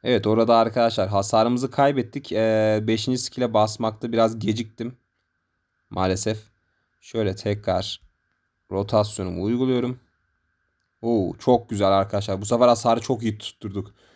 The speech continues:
<laughs> Bu sefer hasarı gayet güzel tutturduk. Ee, yani tek seferde on,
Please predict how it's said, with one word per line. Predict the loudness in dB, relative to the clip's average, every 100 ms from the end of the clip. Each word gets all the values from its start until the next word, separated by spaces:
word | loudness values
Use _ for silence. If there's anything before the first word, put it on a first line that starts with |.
| _
<laughs> | _ _ _ -8
Bu |
sefer | 4 4 6 6
hasarı | 6 4 4 4
gayet | 6 4 2
güzel | 0 2 0
tutturduk. | -4 -6 -4 -4 -8 _ _ _ _ _ _ _ _
Ee, | -2
yani | 2 2 4 4 4 2
tek | 0 -2 0
seferde | 0 4 2 4 0 0
on, | 0 0 0 -2